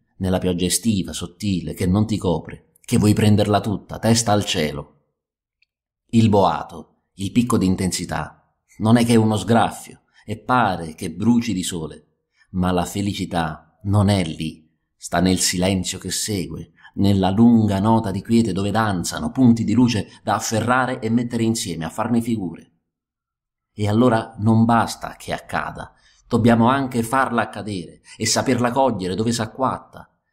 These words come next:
nella tristezza come presagio di un altro orizzonte, e soprattutto nella gioia che non si appunta all'anima,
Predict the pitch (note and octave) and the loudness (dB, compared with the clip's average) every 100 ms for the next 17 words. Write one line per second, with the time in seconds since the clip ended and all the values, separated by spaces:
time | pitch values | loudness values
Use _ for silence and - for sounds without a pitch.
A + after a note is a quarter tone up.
0 | _ E2+ F2+ F#2+ F2+ - F#2 - - A2+ | _ -6 -2 -2 -4 -6 -6 -6 0 0
1 | - - - - - E2+ D#2 - F2+ G#2 | 0 -6 -8 -10 -10 -10 -10 -10 -6 -2
2 | A2 B2 B2 B2+ A2 G2+ A2 A#2+ A#2 B2 | 0 0 -2 -4 -2 0 0 0 -2 -4
3 | - A#2+ A#2 G#2+ A#2 F2 E2+ - _ _ | -2 0 0 0 -2 -2 -8 -16 _ _
4 | - A2 B2+ C3 B2+ D3+ C#3+ C#3 C3 B2 | -10 -4 0 0 -2 -2 -2 0 0 0
5 | D3+ C#3 A2+ A#2+ C#3+ C#3+ D3 C#3 - D#3 | 2 2 2 0 0 0 -2 -6 -2 0
6 | A2+ F2 E2 G#2 G2+ G#2+ F#2 E2 D#2+ | 0 0 -4 -2 0 0 -2 -6 -12